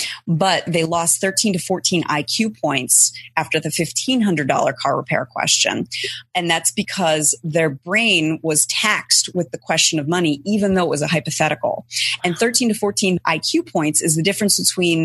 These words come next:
how you would do after a great night's sleep and how you would do after staying up all night.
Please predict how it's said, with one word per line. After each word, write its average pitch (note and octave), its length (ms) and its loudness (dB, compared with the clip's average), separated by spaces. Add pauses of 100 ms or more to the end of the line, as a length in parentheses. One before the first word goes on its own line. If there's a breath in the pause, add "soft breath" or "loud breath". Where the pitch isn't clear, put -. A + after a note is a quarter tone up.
how F3+ 200 0
you F#3+ 180 2
would E3+ 140 0
do E3 400 0 (100)
after D3+ 640 0
a D3+ 60 -6
great E3+ 300 0
night's D#3+ 200 0
sleep G3+ 380 2 (320 loud breath)
and E3 100 0
how F3+ 120 2
you E3+ 180 2
would E3 140 -2
do D#3+ 200 2
after D3+ 280 -2
staying D3 320 2
up C#3 100 -2
all - 160 -2
night. - 280 -2